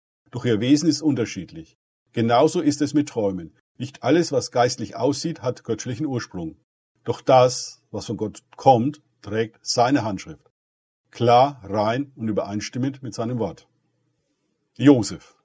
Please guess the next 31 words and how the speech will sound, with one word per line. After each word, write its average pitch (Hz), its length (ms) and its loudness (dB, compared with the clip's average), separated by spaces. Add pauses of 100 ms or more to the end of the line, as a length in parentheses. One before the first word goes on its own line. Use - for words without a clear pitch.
(140)
wenn 127 140 -4
ein 127 120 -2
Traum 139 300 4
eine 139 160 -2
ganze 139 300 0
Zukunft 123 380 -4
verändert. 82 480 -14 (720)
Gehen 156 200 6
wir 147 140 4
weiter 127 320 6
ins 135 220 -4
Neue 113 260 2
Testament. 110 680 -8 (840)
Josef 147 560 0
steht - 300 -8
vor - 120 -6
einer 113 160 -4
Situation, 120 640 -4
die 127 80 -4
ihn 113 200 -6
innerlich 117 440 0
zerreißt. 135 640 4 (340)
Seine 123 340 0
Verlobte 131 460 4
Maria 113 320 0
ist 143 180 -2
schwanger. 104 400 -4 (380)
Für - 280 -6
ihn 165 220 0
ergibt 143 400 -2
das 120 240 2